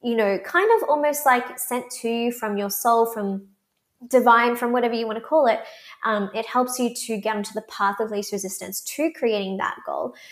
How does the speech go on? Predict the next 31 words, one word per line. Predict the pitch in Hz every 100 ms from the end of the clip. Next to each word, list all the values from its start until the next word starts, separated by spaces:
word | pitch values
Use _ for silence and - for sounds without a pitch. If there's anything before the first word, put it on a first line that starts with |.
| -
So | - 220 208
for | 208
me, | 214 208
that | 214 226 262
looks | 285 -
really | 240 254 247
tangibly | 247 202 202 208 208 196 196 -
like | 214 202 196 - - _
considering | - 240 233 226 208 208
starting | - 202 196 196
a |
blog | 196 196 185 196
or | 208
considering | 220 202 208 202 208
starting | - 196 196
a | 220
website. | 294 302 - 220 185 196 -
And, | 214 202 208 - - - -
um, | 208 196 196 180
those | 247 277
were | 339
things | - 269 262
that | 233 220
just | 226 233 -
came | - 233 226 226
to | - 214
me | 202 196
from | 190 208 190
inspiration, | 226 220 220 208 185 190 202 185
from | 190 190
seeing | 196 208 196 190